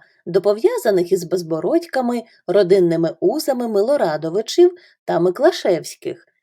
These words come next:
що, звісно ж, виявилося в примноженні їхніх маєтностей. Але перші хмари на своєму обрії помітив сам Безбородько, який знав усі таємниці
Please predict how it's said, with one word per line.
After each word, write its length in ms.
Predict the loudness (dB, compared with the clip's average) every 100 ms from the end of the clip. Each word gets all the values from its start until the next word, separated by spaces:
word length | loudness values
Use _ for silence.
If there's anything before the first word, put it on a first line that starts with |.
| _
що, 200 | -4 0
звісно 420 | 2 4 2 0 -4
ж, 120 | -2
виявилося 800 | -4 -2 0 0 0 0 -2 -4 _ -20
в 100 | -4
примноженні 840 | -2 0 0 0 0 2 2 0
їхніх 400 | -4 -6 -8 -4
маєтностей. 1000 | -4 -4 -6 -10 -12 -14 -14 -16 -18 -20 _ _ _ _ _
Але 220 | -2 2 2
перші 340 | 2 -2 -4
хмари 400 | -6 -6 -4 -4
на 100 | -4
своєму 380 | -4 -4 -4 -4
обрії 540 | -4 -6 -6 -10 -10 -12 _ _
помітив 500 | 2 4 4 0 -2
сам 260 | -4 -6 -2
Безбородько, 920 | -4 -2 0 0 -2 -4 -12 -12 -14 _ _ 0
який 340 | 0 6 6
знав 300 | 6 2 -2
усі 380 | -6 -8 -2 -2
таємниці 800 | 0 -2 -4 -6 -8 -8 -6 -6